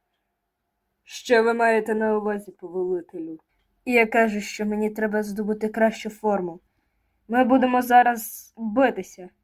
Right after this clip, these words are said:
ніби тренуватися, Гармадон, з тобою, поки Козу і інші не прийдуть. Мені треба здобути форму. Добре, повелителю. О, привіт! Ти на каналі Клабзі, з тобою Тінорт.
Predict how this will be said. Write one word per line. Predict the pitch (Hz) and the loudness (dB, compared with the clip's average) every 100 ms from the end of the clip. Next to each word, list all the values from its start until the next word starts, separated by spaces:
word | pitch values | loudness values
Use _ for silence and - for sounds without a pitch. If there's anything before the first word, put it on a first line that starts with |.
| - | -10
ніби | 247 233 | -4 -2
тренуватися, | 240 247 247 240 214 170 190 - 190 - _ _ - | -2 -2 0 4 4 4 -2 -20 -20 -20 _ _ -10
Гармадон, | 202 196 190 190 190 | -6 -4 -2 -4 -6
з | - | -10
тобою, | 190 185 180 180 180 _ _ _ _ _ | -10 -4 -2 -2 -4 _ _ _ _ _
поки | 262 262 262 | 2 4 2
Козу | 254 269 277 269 262 | 4 4 4 2 -2
і | 254 226 - | -2 -10 -12
інші | 233 220 220 214 | -8 -8 -6 -8
не | 208 | -8
прийдуть. | 208 196 180 170 _ _ _ _ | -6 -6 -6 -10 _ _ _ _
Мені | 202 226 226 | -2 0 2
треба | 226 220 220 | 2 2 0
здобути | 202 214 214 208 | -2 -4 -4 -6
форму. | 202 202 185 175 170 - _ _ _ _ _ _ _ _ _ _ _ _ - - _ _ | -10 -8 -8 -10 -16 -20 _ _ _ _ _ _ _ _ _ _ _ _ -20 -20 _ _
Добре, | 208 202 214 220 233 214 _ _ _ _ | -2 4 4 6 2 0 _ _ _ _
повелителю. | 202 196 196 190 190 185 180 180 _ _ _ _ _ _ - | -6 -2 0 0 -2 -6 -12 -12 _ _ _ _ _ _ 4
О, | 262 240 | 4 6
привіт! | 247 254 262 214 - _ | 2 2 2 0 -6 _
Ти | 208 | -8
на | 208 | -4
каналі | 226 226 226 226 | -2 0 0 0
Клабзі, | 247 226 208 196 | 2 0 0 -6
з | 190 | -8
тобою | - 214 220 | -6 0 0
Тінорт. | 220 214 196 - _ | 0 -6 -6 -8 _